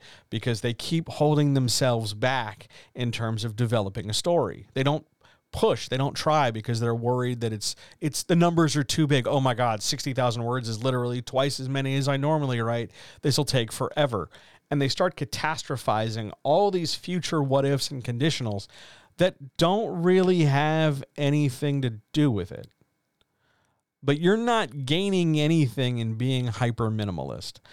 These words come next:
You're not improving your writing, trying to get it done as quickly as possible or as simply as possible.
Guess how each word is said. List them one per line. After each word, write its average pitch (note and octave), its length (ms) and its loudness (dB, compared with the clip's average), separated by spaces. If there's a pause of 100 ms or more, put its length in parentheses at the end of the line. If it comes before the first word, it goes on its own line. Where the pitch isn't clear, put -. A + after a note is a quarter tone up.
(240)
You're E3 220 2
not F#3+ 320 2 (240)
improving D#3+ 720 4
your D3+ 160 4
writing, C3 460 2
trying B2+ 260 0
to B2+ 80 0
get B2 140 -2
it A#2 100 -4
done B2 180 0
as A2+ 140 0
quickly C3 400 -2
as A#2+ 100 -2
possible A2+ 640 -2 (360)
or A2 480 0 (100)
as G2+ 460 -4 (180)
simply C#3+ 680 0
as B2+ 100 -2
possible. A2+ 720 -4